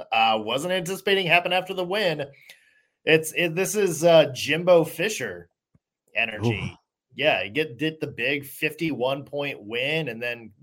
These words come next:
Speaker 1: get, wake up the next morning. It's like, "Hey, good job. Uh, also, pack your office. You're outta here."
Speaker 2: Well, and it's funny because i-, it feels like the only logical spot for this to happen, to have the biggest impact,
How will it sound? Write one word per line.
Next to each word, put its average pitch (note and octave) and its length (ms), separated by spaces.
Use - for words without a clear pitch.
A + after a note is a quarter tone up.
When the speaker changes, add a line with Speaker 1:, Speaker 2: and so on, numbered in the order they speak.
Speaker 1:
get, A#2+ 200
wake C3 220
up C3+ 140
the C3 60
next C3 220
morning. C#3+ 220
It's C3 160
like, D3+ 140
"Hey, B3 280
good G#3+ 200
job. C#3 500
Uh, A#2 280
also, E3+ 400
pack C#3+ 320
your C3 140
office. - 560
You're A2 240
outta G2 200
here." E2+ 280
Speaker 2:
Well, F#3 160
and F#3+ 100
it's - 140
funny G3+ 260
because D3 960
i-, G#2 100
it D3+ 180
feels F3+ 580
like A2 580
the B2+ 680
only E3+ 340
logical A#2+ 600
spot G#2+ 360
for G#2 140
this G2 200
to G2+ 100
happen, F#2 420
to G#2+ 100
have F#2+ 200
the G2 80
biggest G2 420
impact, B2+ 800